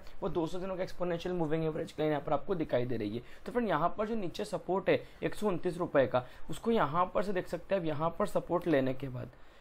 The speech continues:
इस सपोर्ट को लिया, नीचे जाने के बाद यहाँ पर ब्रेकआउट दिया, ब्रेकआउट देकर के स्टॉक कहाँ तक ऊपर जाता है, लगभग हमारा एक सौ पचास, एक सौ साठ के लेवल को टच कर देता है। यहाँ से स्टॉक फिर गिरता हुआ हमें दिखाई देता है और ये वाली जो गिरावट हमें दिखाई देती है, ये एग्जैक्ट हमारे उस सपोर्ट को यहाँ पर टच करते हुए दिखाई देती है।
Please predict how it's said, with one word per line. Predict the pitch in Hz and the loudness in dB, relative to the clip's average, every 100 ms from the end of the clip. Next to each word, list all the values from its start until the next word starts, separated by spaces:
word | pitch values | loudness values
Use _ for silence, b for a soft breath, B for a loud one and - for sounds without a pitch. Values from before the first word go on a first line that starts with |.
| B | B
इस | 180 165 | -8 2
सपोर्ट | 196 190 185 | 2 4 0
को | - | 2
लिया, | 196 | 2
नीचे | 202 165 - | 2 0 0
जाने | 208 196 190 | 0 2 0
के | 175 | 6
बाद | 196 190 | 6 6
यहाँ | 175 | 0
पर | 196 | 2
ब्रेकआउट | 165 151 185 170 | 2 6 4 6
दिया, | 196 | 2
ब्रेकआउट | 156 156 - 202 | 4 2 2 0
देकर | 180 180 180 | 0 0 2
के | 180 185 | 0 -2
स्टॉक | - 190 | -2 -2
कहाँ | - 156 165 | 2 0 0
तक | 180 | -2
ऊपर | 165 - 160 | -2 0 0
जाता | 160 - | 0 0
है, | 190 B B - | -2 B B 4
लगभग | 160 156 220 | 4 6 2
हमारा | 214 208 208 | 4 4 2
एक | |
सौ | - | 2
पचास, | 208 165 170 180 | 2 4 6 6
एक | 175 | 4
सौ | 185 | 4
साठ | 175 143 | 4 6
के | - | 4
लेवल | 160 147 | 2 2
को | 143 214 B B B | 2 0 B B B
टच | 180 175 | 6 6
कर | - 147 139 | 4 6 6
देता | 123 - | 2 2
है। | 113 B B - | 0 B B 0
यहाँ | 160 185 | 2 2
से | 202 | -2
स्टॉक | - 220 | 0 0
फिर | 220 196 | 2 -2
गिरता | 196 196 - | 0 0 0
हुआ | 180 | 4
हमें | 190 196 | 4 2
दिखाई | 180 160 175 | 0 2 2
देता | 175 180 | 2 4
है | 190 B B 156 | 4 B B -2
और | |
ये | 151 202 | 4 4
वाली | 214 202 | 4 2
जो | 214 | 0
गिरावट | 185 185 190 | 4 4 4
हमें | 180 190 170 | 0 -4 -4
दिखाई | 156 156 165 | 0 2 4
देती | 165 151 | 0 0
है, | 123 B B 190 | -2 B B 2
ये | 202 | 4
एग्जैक्ट | 127 196 196 190 | 4 0 -2 0
हमारे | 190 196 | 2 2
उस | 196 - | 0 -4
सपोर्ट | 156 160 160 | -4 -4 0
को | 180 | 0
यहाँ | 170 | 2
पर | 180 | 2
टच | 156 147 | 2 2
करते | - 143 165 | 0 0 0
हुए | 165 | 0
दिखाई | 160 165 | 0 0
देती | 160 156 | 0 2
है। | 160 | 0